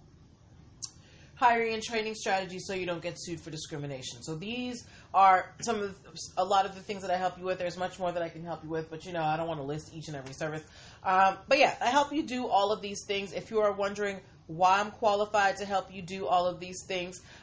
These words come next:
I'm very happy that you asked. I am a licensed attorney, have been one for fifteen years and counting. I've started multiple businesses for myself and others, both online and offline. I've had many careers in the realms of entrepreneurship, the law, education,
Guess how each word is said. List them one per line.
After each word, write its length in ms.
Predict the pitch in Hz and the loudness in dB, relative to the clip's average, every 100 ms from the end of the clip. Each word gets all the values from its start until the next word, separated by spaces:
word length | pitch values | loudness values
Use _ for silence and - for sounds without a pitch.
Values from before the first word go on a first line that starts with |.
| - | -2
I'm 240 | 180 180 | 0 2
very 180 | 180 185 | 2 0
happy 220 | 202 196 | -2 -6
that 180 | 170 - | -8 -8
you 80 | 190 | -2
asked. 300 | 165 233 190 | 0 2 0
I 60 | |
am 120 | 175 | 0
a 40 | 175 | 0
licensed 420 | 170 175 175 156 | 0 -2 -8 -12
attorney, 340 | - 190 185 | -8 -6 -4
have 160 | 208 180 | -4 -6
been 140 | 160 | -4
one 100 | 151 | -6
for 140 | 147 147 | -8 -10
fifteen 360 | 165 156 175 | -14 -14 -12
years 200 | 151 143 | -8 -8
and 100 | 139 | -8
counting. 400 | 143 156 143 214 214 - - | -8 -8 -6 -8 -10 -18 -4
I've 140 | 165 | -4
started 240 | 170 165 147 | 0 -2 -2
multiple 380 | 156 160 156 175 | -2 -2 -2 -4
businesses 500 | 170 160 160 165 156 | -4 -6 -10 -10 -8
for 60 | |
myself 400 | 165 156 - 156 | -6 -4 -2 -4
and 80 | 143 - | -4 -4
others, 300 | 147 175 180 | -2 -2 -4
both 200 | 156 - | -8 -6
online 340 | 151 156 151 | -4 -2 -4
and 140 | 143 - | -6 -4
offline. 440 | 143 151 175 170 175 - - | -4 -2 -2 -2 -4 -12 -10
I've 80 | 147 | -4
had 120 | 151 | -4
many 280 | 151 156 165 | -2 -2 -2
careers 400 | 170 185 170 160 | -6 -6 -4 -4
in 60 | 160 | -4
the 80 | 156 | -4
realms 260 | 151 151 | -4 -4
of 80 | 147 | -6
entrepreneurship, 880 | 143 147 - 156 147 139 156 202 - | -6 -6 -8 -6 -4 -4 -4 -8 -6
the 100 | 160 | -4
law, 260 | 143 139 | 0 2
education, 720 | - 160 139 151 139 147 151 | 2 -2 -6 -6 -6 -6 -8